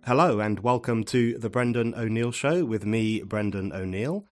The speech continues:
This is a podcast in which an esteemed guest joins me to talk about the big ideas, the bad ideas, the problems and the controversies of life in the early twenty-first century.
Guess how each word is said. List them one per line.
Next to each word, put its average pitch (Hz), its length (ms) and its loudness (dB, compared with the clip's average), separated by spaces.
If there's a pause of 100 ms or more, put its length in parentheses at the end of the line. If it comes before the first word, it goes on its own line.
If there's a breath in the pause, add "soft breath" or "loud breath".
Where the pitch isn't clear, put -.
(120)
This 185 300 4
is 151 280 0
a 131 140 0
podcast 135 680 0
in 123 120 2
which 123 240 -2
an 123 120 -2
esteemed 143 640 4
guest - 440 -2
joins 127 360 2
me 117 260 2
to 113 100 -4
talk 117 300 -4
about 104 460 -4
the 98 40 -8
big 123 220 0
ideas, 117 640 2 (140)
the 120 80 -8
bad 123 260 4
ideas, 107 640 -2 (100)
the 104 80 -8
problems 127 720 2
and 113 160 -6
the 107 60 -4
controversies 101 840 -4
of 104 180 -12
life 101 440 -6
in 95 100 -8
the 98 160 -8
early 95 320 -6
twenty-first 87 680 -10
century. 87 440 -8